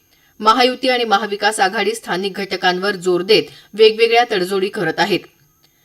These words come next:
मराठवाड्यात महायुती आणि महाविकास आघाडीमध्ये जागा वाटपाबाबत तिढा कायम असून अनेक पक्षांचे उमेदवार जाहीर झाले नाहीत. छत्रपती संभाजीनगर महानगरपालिकेत जागा वाटपावरून भाजप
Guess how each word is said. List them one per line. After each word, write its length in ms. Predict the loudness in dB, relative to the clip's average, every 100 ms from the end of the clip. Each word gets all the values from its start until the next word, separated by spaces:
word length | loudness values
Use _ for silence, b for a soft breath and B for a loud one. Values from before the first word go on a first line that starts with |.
| _ _
मराठवाड्यात 600 | 0 4 4 4 4 4 4
महायुती 520 | -2 0 -4 -2 -2
आणि 160 | 0
महाविकास 580 | 0 0 -2 -2 0 2
आघाडीमध्ये 640 | 0 0 -2 0 -2 0 -2 B B 0
जागा 280 | 2 4 2
वाटपाबाबत 720 | 0 -2 0 2 2 -2 -2
तिढा 220 | -6 -4
कायम 320 | 0 0 0
असून 300 | -2 -2 -2 -4 b b
अनेक 320 | 0 0 0
पक्षांचे 440 | -2 -4 -2 -2 -2
उमेदवार 420 | -2 0 2 2
जाहीर 260 | 2 -2 -4
झाले 280 | -4 -2 0
नाहीत. 240 | 0 -2 -4 -14 _ _ _ _ -4
छत्रपती 440 | -2 0 -2 -4
संभाजीनगर 640 | -4 -4 -4 -4 -4 -2 -2
महानगरपालिकेत 1040 | -2 -4 -4 -4 -2 -2 0 0 0 0
जागा 320 | 0 2 4
वाटपावरून 640 | 2 0 -2 0 2 2 0 b b b
भाजप 420 | -6 -4 -2 -2